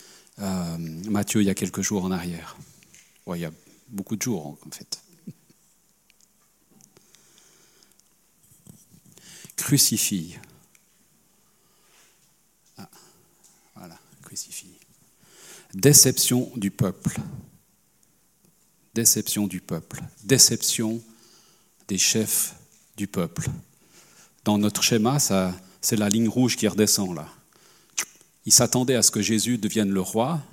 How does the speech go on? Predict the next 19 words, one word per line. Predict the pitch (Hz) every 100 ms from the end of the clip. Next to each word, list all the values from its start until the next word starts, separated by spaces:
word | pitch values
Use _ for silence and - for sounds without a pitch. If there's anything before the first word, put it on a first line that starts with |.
| -
mais | 95
non, | 120 123 - - _ _ _ _
c'est | - 95
pas | 117
son | - 104
rôle | 90 110 82
en |
fait. | - 69 - - - _ _ _ _ -
Ils |
sont | 104
déçus. | 95 123 - 107 - - - _ _ _ _ _ _ - _ - - - -
Crucifie. | - 131 - 107 110 98 85 - _ _ _ _ _ _ _ _ _ - - -
Jésus | - 117 143
annonce | 123 127 117
un | 107 117
autre | 160 165 -
type | - 151 110
de | 107
royaume, | 104 117 135 113 87